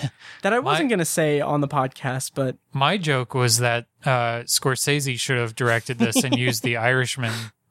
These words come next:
Speaker 1: uh,
Speaker 2: Right.
Speaker 1: de-aging technology.
Speaker 2: Yep.
Speaker 1: And
Speaker 2: <laughs>
Speaker 1: then it would be five-star, you know,
Speaker 2: Yeah.
Speaker 1: masterpiece.
Speaker 2: Oh, yeah.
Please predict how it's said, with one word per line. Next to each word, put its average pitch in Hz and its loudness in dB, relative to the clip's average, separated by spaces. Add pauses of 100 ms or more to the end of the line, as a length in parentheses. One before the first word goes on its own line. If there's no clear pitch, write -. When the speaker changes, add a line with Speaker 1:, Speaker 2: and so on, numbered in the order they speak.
(120)
Speaker 1:
uh, 135 0
Speaker 2:
Right. 123 2
Speaker 1:
de-aging 120 0
technology. 117 0 (140)
Speaker 2:
Yep. 180 2 (100)
Speaker 1:
And 117 -4 (500)
Speaker 2:
<laughs> - -20
Speaker 1:
then 156 2
it 151 4
would 120 -4
be 113 -4
five-star, 117 0 (220)
you 139 -2
know, 110 2
Speaker 2:
Yeah. 330 2
Speaker 1:
masterpiece. 127 -2 (180)
Speaker 2:
Oh, 285 2
yeah. 151 -2